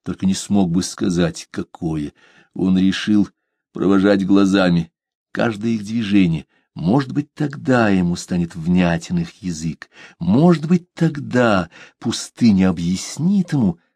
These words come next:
что такое любовь без обладания? Внезапно его стало клонить в сон. Сердце противилось этому,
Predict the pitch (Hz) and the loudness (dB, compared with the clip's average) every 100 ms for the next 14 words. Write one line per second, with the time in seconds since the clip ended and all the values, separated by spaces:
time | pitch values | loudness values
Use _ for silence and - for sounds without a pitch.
0 | _ - - - - 202 - 196 - 196 | _ -10 -8 -8 -4 -4 -2 -6 0 2
1 | 185 170 170 147 156 120 117 131 113 123 | 2 2 -2 0 0 0 -4 -4 -4 -6
2 | 107 117 107 101 85 78 71 82 _ _ | -4 -6 -4 -4 -4 -6 -12 -18 _ _
3 | _ _ _ _ _ _ _ _ _ _ | _ _ _ _ _ _ _ _ _ _
4 | _ _ _ _ _ - 196 165 135 151 | _ _ _ _ _ -4 0 2 2 2
5 | 143 - 135 127 _ _ _ _ _ _ | 0 -4 -6 -6 _ _ _ _ _ _
6 | 90 90 - - 147 175 - 85 123 - | -2 0 -2 -2 0 0 -2 -6 -6 -8
7 | - - - 92 90 90 90 _ _ _ | -14 -14 -6 0 0 0 -6 _ _ _
8 | _ _ _ _ _ _ - 104 127 - | _ _ _ _ _ _ -8 -2 -2 -2
9 | 92 85 90 82 104 120 127 131 - 127 | -6 0 -2 0 0 2 2 0 0 -2
10 | 127 123 127 | -2 0 -2